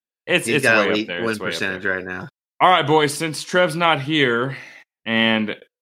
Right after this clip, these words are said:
Speaker 1: I don't think it's fair to drag him while he's not here, we can just get into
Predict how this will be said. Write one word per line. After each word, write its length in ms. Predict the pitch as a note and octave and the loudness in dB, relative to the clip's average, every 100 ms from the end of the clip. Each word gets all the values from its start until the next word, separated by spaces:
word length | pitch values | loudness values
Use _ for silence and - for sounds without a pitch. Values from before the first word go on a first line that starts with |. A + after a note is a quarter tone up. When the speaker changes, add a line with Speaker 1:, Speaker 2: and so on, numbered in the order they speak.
| - | -2
Speaker 1:
I 80 | A2+ | 0
don't 280 | B2 B2 C3 | 2 0 -2
think 160 | A#2 | -2
it's 140 | A#2 - | -4 -2
fair 260 | A2+ A2 | 0 2
to 120 | G#2+ F#2+ | 0 -4
drag 400 | G#2 G#2+ G#2 G2 | 2 2 2 -2
him 340 | G2+ F#2+ F#2 | -4 -4 0
while 260 | F#2+ G2 G2 | 2 2 2
he's 200 | G2+ F#2+ | -2 0
not 240 | F#2+ F2+ | 0 0
here, 420 | G#2+ G2+ F2+ F2+ - _ | -2 -2 -2 -6 -12 _
we 120 | B2+ C#3 | 0 2
can 200 | D3 A#2+ | 2 0
just 200 | B2+ - | 0 0
get 160 | A#2+ | 2
into 800 | A#2 A2+ - A2+ G#2+ G2+ G2+ F#2+ | 2 0 0 0 2 -2 -6 -10